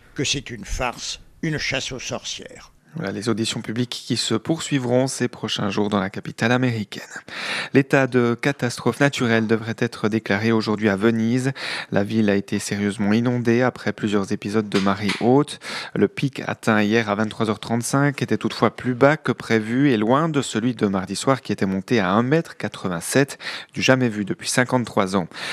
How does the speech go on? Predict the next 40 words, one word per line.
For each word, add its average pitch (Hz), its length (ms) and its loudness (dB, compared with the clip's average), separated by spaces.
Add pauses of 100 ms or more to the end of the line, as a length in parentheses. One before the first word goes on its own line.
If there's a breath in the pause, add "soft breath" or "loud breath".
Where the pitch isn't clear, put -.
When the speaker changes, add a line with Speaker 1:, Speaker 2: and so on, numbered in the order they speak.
(140 loud breath)
Speaker 2:
Le 101 80 0
ministre 101 460 -2
Giuseppe 101 420 0
Conte 127 380 2
s'est 117 160 -2
rendu 101 320 -2
sur 95 240 -2
les 95 140 0
lieux. 123 520 2
Il 113 160 0
a 101 220 4
estimé 107 320 -4
que - 60 -10
la 95 80 -4
catastrophe - 560 -4
qui - 120 -14
touchait 104 300 -2
Venise 120 400 2
était - 360 -2
un 95 120 -2
coup - 260 0
porté 120 680 0
au 87 100 -4
cœur 143 360 2
de 113 120 -4
l'Italie. 101 220 -6 (840 loud breath)
L'état 95 260 0
de 90 100 2
catastrophe - 520 -4
naturelle 110 500 2
doit 110 160 2
permettre 107 440 -2
au 92 180 2
gouvernement 107 720 0
d'intervenir 113 880 0
et 107 100 0
de 110 160 0
mobiliser 104 560 -2
des 117 160 -6
fonds - 480 -4